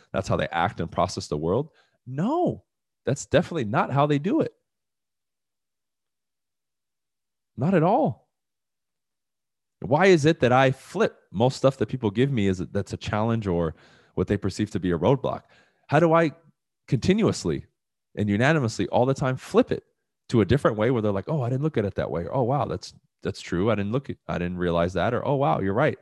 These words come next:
How? 'Cause that's what I do. 'Cause I program myself to do it. I've built myself to do it. I've changed myself to be that way.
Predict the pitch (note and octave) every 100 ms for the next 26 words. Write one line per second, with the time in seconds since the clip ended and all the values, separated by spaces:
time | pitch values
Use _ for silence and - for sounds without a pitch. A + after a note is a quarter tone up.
0 | _ _ _ _ _ - G3+ A#3+ - -
1 | _ _ _ _ - A#2+ - D3+ - C#3+
2 | F#2+ F2+ - B2+ A#3+ G3+ - - _ _
3 | _ _ - G#2+ G#2 _ - A3 F#3+ A2+
4 | F#2+ F#2+ F#2 F#2+ D#2+ - D2+ C2+ B1+ -
5 | _ _ _ _ _ _ - G2+ E2+ G3+
6 | - A2 G2 F#2+ E2 - D2+ C#2+ A#1+ -
7 | - G#2 - - G3 F#3 B2 F#2+ - F#2+
8 | F2 - G2 F#3+ F3 - - A#2+ -